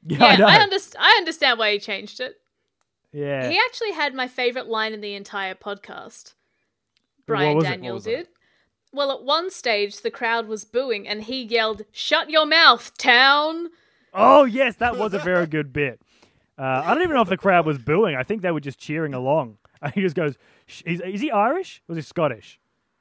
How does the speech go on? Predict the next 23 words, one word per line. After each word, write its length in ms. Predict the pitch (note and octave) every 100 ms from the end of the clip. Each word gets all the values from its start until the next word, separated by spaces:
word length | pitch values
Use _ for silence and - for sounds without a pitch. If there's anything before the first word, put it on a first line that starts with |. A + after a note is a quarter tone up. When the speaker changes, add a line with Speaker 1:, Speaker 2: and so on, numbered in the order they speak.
| _ _ _ _ _ A#3+
Speaker 2:
I 80 |
don't 160 | D#4 A3
know. 280 | - D4+ C#4+ A#3 _ _ _
Speaker 1:
He's 160 | C#3 C3+
got 160 | F#3 -
some 200 | E3+ D#3+
kind 200 | D3+ C3+
of, 160 | A#2 G#2 _ _ -
uh, 280 | B2+ A#2+ B2
accent 380 | B2+ - C3
like 160 | A#2+ G#2
that, 120 | A2+
I 60 | G#2
think. 320 | - G2 _ _ _ _ _
It, 160 | G3 -
does 160 | G#3 D4
he, 100 | F#4+
or 60 |
am 60 | C4+
I 40 |
making 240 | C4 C#4 B3
that 100 | G#3+
up? 180 | A#2+